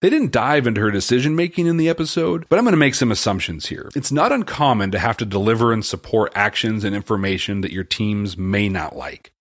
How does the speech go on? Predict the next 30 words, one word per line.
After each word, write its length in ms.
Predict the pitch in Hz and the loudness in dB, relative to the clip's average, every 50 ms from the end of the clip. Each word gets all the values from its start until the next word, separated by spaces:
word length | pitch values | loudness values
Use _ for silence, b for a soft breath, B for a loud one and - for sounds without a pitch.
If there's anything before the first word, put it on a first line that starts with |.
| _ _ - - | _ _ 0 2
Often, 540 | 117 117 113 - 127 120 117 110 110 107 - | 4 4 4 2 2 2 4 2 0 -2 -2
leaders 380 | - 117 127 127 123 123 117 98 | 0 2 2 4 4 4 2 2
are 80 | 107 92 | -2 -2
called 260 | - - 139 156 143 | 0 2 4 4 4
upon 300 | 123 - 117 107 101 101 | 2 2 2 0 2 0
to 80 | 101 | -2
carry 280 | 98 - 127 113 101 98 | -2 0 2 2 2 2
messages 680 | 98 104 117 127 123 - - 104 92 87 95 92 85 82 | 2 2 2 2 2 2 -2 -4 -4 -4 -6 -6 -6 -6
that 140 | - 104 98 | -6 -4 -4
are, 120 | 98 92 _ _ - | -4 -4 _ _ -12
that 180 | 104 104 110 | -4 -2 0
are 80 | 107 107 | 0 2
not 220 | 107 110 104 - | 2 0 0 0
their 180 | 107 95 95 101 | 0 0 2 2
own. 320 | 95 90 85 80 - - - | 0 0 -2 -6 -12 -8 -2
An 100 | 131 143 | -2 -2
effective 420 | 139 - - 285 269 - 196 143 | 0 0 -2 -2 0 0 0 2
leader, 280 | 135 143 147 139 127 113 | 4 4 4 4 4 2
though, 380 | 98 98 85 78 80 85 - - | 2 0 0 0 -4 -6 -8 -8
can 240 | - - 123 113 113 | -4 -2 0 0 2
recognize 640 | 113 160 208 - - 156 127 117 110 101 92 87 - | 2 2 2 2 0 0 2 2 2 2 0 -2 -2
those 200 | - 101 95 90 | -2 -2 -2 -2
decisions 560 | 90 95 90 - - 104 95 92 95 95 87 | -6 -6 -4 -2 -2 -2 -2 -2 -4 -4 -4
and 140 | 90 - - | -6 -4 -2
actions 540 | 92 104 107 - - - 95 87 87 85 - | 0 0 0 0 -2 -4 -4 -4 -6 -6 -4
that 160 | - 95 - | -6 -6 -4
can 160 | - 110 101 | -4 -6 -6
cause 360 | - - 113 107 98 101 90 | -4 -2 0 0 0 0 -2
more 280 | 98 107 104 98 95 92 | -2 -2 -2 -2 -2 -4
harm, 500 | 90 - - 127 110 95 92 95 110 110 | -4 0 2 2 4 4 0 -2 -4 -6